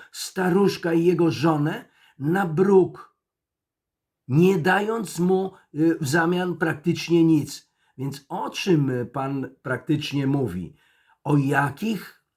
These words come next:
nieruchomościach zamiennych? Mówi pan to, ja bym nazwał, klepie pan to, bo nauczył pan się chyba na pamięć tego,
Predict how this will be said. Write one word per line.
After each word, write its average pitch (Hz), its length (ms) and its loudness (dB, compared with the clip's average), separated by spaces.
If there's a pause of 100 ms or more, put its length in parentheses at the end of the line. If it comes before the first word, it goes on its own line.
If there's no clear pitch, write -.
(120)
nieruchomościach 165 1120 0
zamiennych? 185 840 -2 (400)
Mówi 175 500 2
pan 120 320 -8
to, 95 400 -12
ja 160 160 0
bym 180 240 2
nazwał, 131 500 0
klepie 196 580 2
pan 180 300 -2
to, 175 160 -6
bo 156 300 0
nauczył 185 500 0
pan 160 180 0
się 151 140 -2
chyba 156 280 -2
na 131 140 -6
pamięć 147 580 -6
tego, 110 500 -4